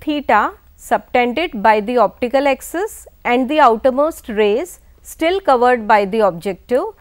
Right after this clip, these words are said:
is the measure of the aperture of the objective. It is the half aperture angle. The magnitude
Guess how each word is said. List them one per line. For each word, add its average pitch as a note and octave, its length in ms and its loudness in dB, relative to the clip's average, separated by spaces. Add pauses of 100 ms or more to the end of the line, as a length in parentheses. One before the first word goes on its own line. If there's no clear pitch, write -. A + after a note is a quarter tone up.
(300)
is A3 220 -4
the C#4+ 100 0
measure C#4 480 0
of A#3 220 2
the C4+ 320 -8
aperture A3 720 -2
of G3+ 220 -2
the D4+ 120 -4 (100)
objective. F3+ 680 -4 (720)
It F4 180 -2
is D#4 380 -2 (160)
the A#3+ 180 -2
half A#3+ 480 0
aperture A3 680 -2
angle. F#3 560 -4 (920)
The G3+ 160 0
magnitude A#3 720 -2